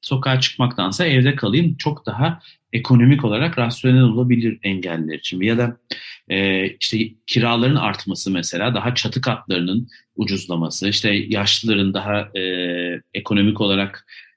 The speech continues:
daha alt dü-, seviyede olan insanların daha ucuz evlere, yani yerin altına kot olarak veya en tepelere de, en tepelerde yaşaması gerek, gere-, yaşamasını gerektiriyor. Bu da işte sellerde doğrudan onların,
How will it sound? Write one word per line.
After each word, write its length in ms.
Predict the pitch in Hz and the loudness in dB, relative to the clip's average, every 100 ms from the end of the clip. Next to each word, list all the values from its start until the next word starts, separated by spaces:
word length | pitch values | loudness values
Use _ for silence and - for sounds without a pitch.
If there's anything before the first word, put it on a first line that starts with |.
| - | -8
daha 220 | - 110 | -4 -4
alt 300 | - 107 110 | -2 -4 -6
dü-, 420 | - - - 110 | -6 -8 -6 -6
seviyede 480 | - - 95 92 90 | -2 0 2 2 2
olan 220 | 87 90 | 0 0
insanların 560 | 90 87 95 85 98 127 | 0 -2 -2 0 4 4
daha 180 | 101 113 | 2 0
ucuz 280 | 110 95 92 | 0 0 -2
evlere, 280 | 82 80 | -4 -4
yani 300 | 87 85 85 | -4 -2 0
yerin 220 | 98 104 117 | 2 4 4
altına 680 | 104 98 - 95 98 131 - _ _ _ - - | 4 -2 -4 -2 -2 -2 -6 _ _ _ -12 -10
kot 220 | - 104 98 | -4 -2 0
olarak 400 | 85 92 127 95 | 0 0 -2 -2
veya 200 | 95 120 | -2 0
en 240 | 117 113 | 2 2
tepelere 640 | 113 98 95 92 104 - _ _ _ - | 2 -2 -2 0 -2 -4 _ _ _ -6
de, 60 | 101 | -4
en 260 | - 107 | -2 -4
tepelerde 460 | 107 101 101 101 113 | -2 0 0 2 2
yaşaması 580 | 107 - 90 85 82 85 | 2 0 0 -2 -2 -4
gerek, 320 | 85 78 - - _ - | -4 -4 -8 -20 _ -6
gere-, 260 | 87 85 - | -4 -4 -4
yaşamasını 520 | 101 - 98 95 123 | -2 0 0 4 4
gerektiriyor. 760 | 113 87 85 - 110 85 131 165 - - - | 4 2 -2 -8 -8 -4 -4 -4 -12 -8 -2
Bu 80 | |
da 40 | 113 | 0
işte 180 | 110 120 | 0 -2
sellerde 720 | - 113 110 117 113 113 113 | 0 2 4 4 4 2 2
doğrudan 460 | 104 98 92 82 _ - - _ | 2 0 -2 -6 _ -20 -20 _
onların, 520 | 107 98 98 95 76 | 2 4 4 2 -2